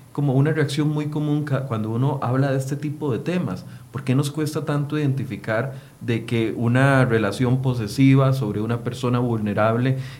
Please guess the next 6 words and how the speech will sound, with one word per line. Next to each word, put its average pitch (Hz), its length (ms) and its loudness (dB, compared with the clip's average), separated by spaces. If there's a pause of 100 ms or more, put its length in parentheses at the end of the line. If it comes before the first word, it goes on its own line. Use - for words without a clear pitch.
(140)
puede 123 560 4 (120)
llevarlos 117 520 2
a 131 80 2
tomar 104 260 0
decisiones 131 680 0 (460)
que 110 280 -4